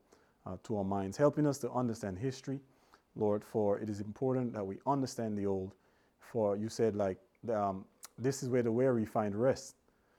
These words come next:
So, Lord, please, uh, help us to, to continue to walk in that light and reveal to us, Lord, uh, what is happening now and what will, uh, come in the future. And we pray that this Sabbath may continue to be a delight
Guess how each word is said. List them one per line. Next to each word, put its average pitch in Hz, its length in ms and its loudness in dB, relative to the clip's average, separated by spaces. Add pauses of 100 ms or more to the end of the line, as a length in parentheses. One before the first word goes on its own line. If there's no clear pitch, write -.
(160)
So, - 160 -4
Lord, 147 240 8
please, 160 340 0
uh, 117 220 4
help 143 260 -2
us 143 280 -4
to, 127 240 -4
to 123 180 -10
continue 139 560 -4
to 127 140 -4
walk 113 420 4
in 151 160 2
that 107 220 2
light 101 240 0 (580)
and 117 220 0
reveal 151 320 6
to 139 180 2
us, 123 180 0
Lord, 117 280 2 (160)
uh, 107 240 0 (100)
what 123 160 2
is 117 60 2
happening 110 360 0
now 151 320 2 (440)
and 117 100 -2
what 123 200 2
will, 165 420 8 (160)
uh, 123 220 6 (120)
come 147 240 2
in 151 80 2
the 147 80 0
future. 107 400 -8 (640)
And 101 120 -2
we 101 80 0
pray 143 360 4 (420)
that 113 260 0
this 131 120 0
Sabbath 123 420 2
may 113 120 0
continue 131 460 -2
to 127 80 -8
be 113 160 -2
a - 20 0
delight 107 400 2